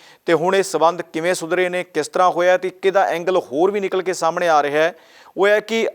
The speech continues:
ਅਮਰੀਕਾ ਤੇ ਕੈਨੇਡਾ ਦੇ ਦਰਮਿਆਨ ਜਿਹੜੇ ਸਬੰਧ ਸੀਗੇ ਉਹ ਵੀ ਸਹੀ ਨਹੀਂ ਰਹੇ। ਟੈਰਿਫ ਵਾਰ ਸ਼ੁਰੂ ਹੋ ਗਈ ਸੀ, ਇੱਕ ਦੂਜੇ ਉੱਤੇ ਇਲਜ਼ਾਮ ਲਾਏ ਜਾ ਰਹੇ ਸੀ। ਪਰ ਇਸ ਸਭ ਦੇ ਚੱਲਦਿਆਂ ਕੈਨੇਡਾ ਕਹਿੰਦੇ ਹੁਣ ਉਹਨਾਂ ਦੇਸ਼ਾਂ ਨੂੰ ਸੱਦਾ ਦੇ ਰਿਹਾ ਹੈ ਜਿਨ੍ਹਾਂ ਦੇ ਨਾਲ ਥੋੜ੍ਹਾ ਬਹੁਤਾ ਮਨਮੁਟਾਵ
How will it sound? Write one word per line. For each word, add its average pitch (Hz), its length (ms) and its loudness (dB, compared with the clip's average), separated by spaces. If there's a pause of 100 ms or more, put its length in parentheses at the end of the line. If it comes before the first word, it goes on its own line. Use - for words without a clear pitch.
(100)
ਅਮਰੀਕਾ 180 540 2
ਤੇ 196 180 -2
ਕੈਨੇਡਾ 170 400 0
ਦੇ 180 120 -4
ਦਰਮਿਆਨ 156 480 -2
ਜਿਹੜੇ 156 200 -6
ਸਬੰਧ 143 320 0
ਸੀਗੇ 151 280 -8
ਉਹ 160 120 -2
ਵੀ 156 120 -8
ਸਹੀ 160 260 -4
ਨਹੀਂ 156 220 -6
ਰਹੇ। 151 240 2
ਟੈਰਿਫ 156 400 2
ਵਾਰ 147 240 4
ਸ਼ੁਰੂ 147 280 -8
ਹੋ 127 140 -6
ਗਈ 135 120 -8
ਸੀ, 156 100 -10
ਇੱਕ 143 120 -14
ਦੂਜੇ 151 200 -6
ਉੱਤੇ 160 200 -6
ਇਲਜ਼ਾਮ 160 360 2
ਲਾਏ 139 180 4
ਜਾ 113 160 0
ਰਹੇ 110 200 -6
ਸੀ। - 220 -16 (520)
ਪਰ 175 120 0
ਇਸ 208 160 -2
ਸਭ 220 160 -2
ਦੇ 226 120 -2
ਚੱਲਦਿਆਂ 214 560 0 (1300)
ਕੈਨੇਡਾ 208 360 0
ਕਹਿੰਦੇ 202 300 0
ਹੁਣ 185 320 -2 (160)
ਉਹਨਾਂ 202 500 0 (440)
ਦੇਸ਼ਾਂ 175 580 -2
ਨੂੰ 165 280 -10
ਸੱਦਾ 160 340 0
ਦੇ 151 180 -2
ਰਿਹਾ 147 220 -2
ਹੈ 170 60 2
ਜਿਨ੍ਹਾਂ 151 300 -4
ਦੇ 151 120 -4
ਨਾਲ 147 180 0
ਥੋੜ੍ਹਾ 156 340 0
ਬਹੁਤਾ 135 360 0
ਮਨਮੁਟਾਵ 135 840 0